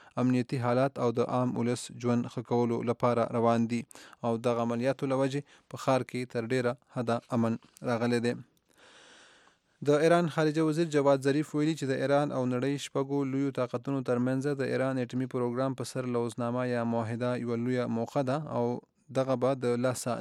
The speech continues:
نه ورکوي. نن د نیویارک په یو پوهنتون یا یونیورسټۍ کې د وینا په مهال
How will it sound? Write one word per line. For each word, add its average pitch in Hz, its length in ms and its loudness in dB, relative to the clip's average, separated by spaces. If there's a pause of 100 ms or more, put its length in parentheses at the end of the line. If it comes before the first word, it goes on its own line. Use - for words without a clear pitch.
نه 120 80 0
ورکوي. 117 420 -2 (720)
نن 127 100 2 (100)
د - 100 -2
نیویارک 123 340 0
په - 160 -6
یو 117 160 -4
پوهنتون 113 480 -4
یا 120 140 -2
یونیورسټۍ 117 560 -2
کې 139 80 -2 (460)
د - 100 2
وینا 135 260 4
په 143 140 0
مهال 135 180 0